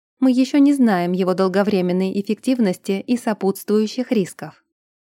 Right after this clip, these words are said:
Другой галлюциноген, псилоцибин,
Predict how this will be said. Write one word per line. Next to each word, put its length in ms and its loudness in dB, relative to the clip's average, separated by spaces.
Другой 360 0
галлюциноген, 920 -2
псилоцибин, 800 0